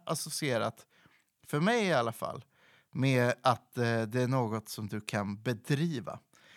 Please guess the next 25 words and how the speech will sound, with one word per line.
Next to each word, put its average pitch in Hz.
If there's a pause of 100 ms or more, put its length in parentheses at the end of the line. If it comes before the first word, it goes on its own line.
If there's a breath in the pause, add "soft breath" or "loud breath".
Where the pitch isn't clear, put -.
(120 soft breath)
Så 127
tre 196
bokstäver, 139 (120)
ett -
ord 160
du 123
kan 117
bedriva 123
alltså - (120)
på 90
lodrätt 101
två. - (1500 soft breath)
Och, 139
eh, 131
vi 135
tar 139
det 127
vidare. 127 (460 loud breath)
Vi 127
tar 143
oss 135 (120)
till 131
lodrätt 120
nio 135
nu. 107